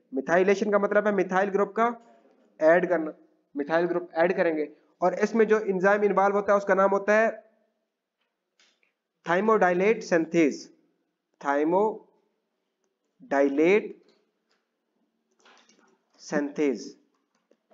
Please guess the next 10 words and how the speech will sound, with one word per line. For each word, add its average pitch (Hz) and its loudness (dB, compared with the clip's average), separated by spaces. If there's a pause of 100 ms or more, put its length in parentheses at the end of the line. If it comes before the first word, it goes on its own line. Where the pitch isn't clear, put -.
(600)
ये 165 4
enzyme 151 0 (380)
thiamodylate 196 2
synthase 196 0
act 180 -2
करता 220 0
है 196 0
uracil 165 -2
के 214 -4
ऊपर 226 -4